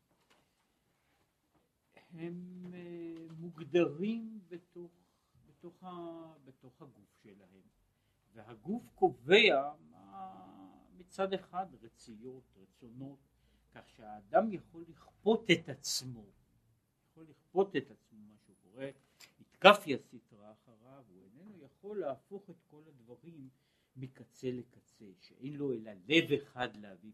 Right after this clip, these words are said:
שבשמיים, אלא הוא נמצא, כמו שמתואר הרבה, בין שני הלבבות של עצמו, בין דבר לדבר,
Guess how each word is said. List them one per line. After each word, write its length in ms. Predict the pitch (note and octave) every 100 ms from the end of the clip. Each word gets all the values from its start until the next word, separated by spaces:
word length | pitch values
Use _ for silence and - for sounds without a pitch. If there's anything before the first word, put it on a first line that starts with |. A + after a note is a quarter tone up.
| -
שבשמיים, 720 | A2+ F#2+ F#2+ A#2+ F#2+ F#2+ F#2 F#2+ A2
אלא 160 | - C#3
הוא 120 | F#3
נמצא, 600 | A3+ G#3+ - - A3 A3 G3+ - - - - - - - - -
כמו 220 | C3+ D3+
שמתואר 760 | D#3 D#3 C3+ - F3 G3+ G#3 F#3+
הרבה, 340 | F3 C#3 B2 C#3 C#3 C3+
בין 220 | D#3 G3+
שני 340 | - - D3+ F3+
הלבבות 680 | D#3+ D3+ C3+ C#3 C#3 D#3+ -
של 200 | D3+ C3+
עצמו, 480 | - - C3+ C3 - _ _ _ _ _ _ A2
בין 200 | C3 D#3
דבר 360 | C#3 A2 C#3
לדבר, 460 | C#3 C3 A#2 G2